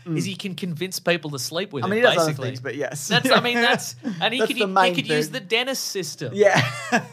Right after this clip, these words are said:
Speaker 2: Just being a gross creep. And again, obviously, they have to go, "He's so beautiful and charming," or whatever.
Speaker 1: Yeah, I
Speaker 2: Just
Speaker 1: get it. Harry, I mean,
Speaker 2: use
Speaker 1: it's Harry Styles.
Speaker 2: Get Glenn Howard.
Speaker 1: Yeah.
Speaker 2: God damn it.
Speaker 1: Yeah.
Speaker 2: What a waste.
Speaker 1: <laughs>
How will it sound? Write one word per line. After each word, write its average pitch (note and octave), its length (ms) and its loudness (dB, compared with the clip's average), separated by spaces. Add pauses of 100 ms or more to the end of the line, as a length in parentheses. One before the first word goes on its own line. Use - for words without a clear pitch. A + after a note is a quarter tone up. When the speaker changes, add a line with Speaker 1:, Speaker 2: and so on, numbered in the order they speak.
(800)
Speaker 2:
Just F#3 240 -6
being G#3+ 200 4
a F#3 80 2
gross F#3+ 460 0
creep. F3 520 -6 (540)
And B3 120 0
again, C#4 180 4
obviously, C4+ 380 -4
they A3 120 2
have A#3 140 -6
to A3+ 60 -14
go, G3 160 -2
"He's G#3 140 -6
so G#3 120 -8
beautiful F3 320 -8
and C#3+ 60 -12
charming," D3 340 -4
or C3 40 -10
whatever. A#2+ 220 -4
Speaker 1:
Yeah, F#3 240 4
I B3 100 6
Speaker 2:
Just - 180 -4
Speaker 1:
get D#3 180 0
it. E3+ 80 2
Harry, A3+ 180 6
I B3 80 2
mean, D4+ 100 -2
Speaker 2:
use G4 100 2
Speaker 1:
it's F4+ 80 4
Harry C4+ 180 4
Styles. E3 360 4
Speaker 2:
Get C4+ 220 2
Glenn A#3 260 -2
Howard. G#3 360 2
Speaker 1:
Yeah. D#3 200 4 (140)
Speaker 2:
God F3+ 280 -4
damn D3 260 -4
it. F#3 240 -12
Speaker 1:
Yeah. F3+ 120 4
Speaker 2:
What D#3 220 6
a - 20 2
waste. C#3+ 460 -2 (120)
Speaker 1:
<laughs> F3+ 580 2